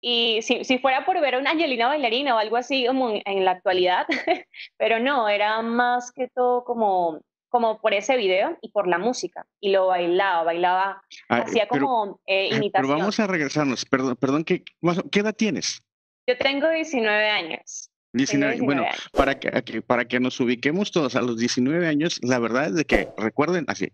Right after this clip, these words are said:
Speaker 2: a ver, para los que nos están viendo, no había YouTube hace diecinueve años. Eh,
Speaker 1: No, ¿sabes qué existía? Eh, Mi Encarta. Había como una aplicación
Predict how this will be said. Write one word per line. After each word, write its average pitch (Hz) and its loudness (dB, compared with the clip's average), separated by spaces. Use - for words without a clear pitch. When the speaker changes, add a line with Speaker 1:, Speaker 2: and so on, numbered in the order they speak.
Speaker 2:
a 92 2
ver, 90 -2
para 113 2
los 110 0
que 123 0
nos 120 0
están 165 0
viendo, 120 -2
no 117 2
había 113 0
YouTube 85 -2
hace 104 0
diecinueve 87 0
años. - -4
Eh, 247 -2
Speaker 1:
No, 277 0
¿sabes 254 0
qué 277 0
existía? 277 -2
Eh, 220 0
Mi 240 2
Encarta. 220 -2
Había 240 0
como 277 0
una 233 0
aplicación 247 -2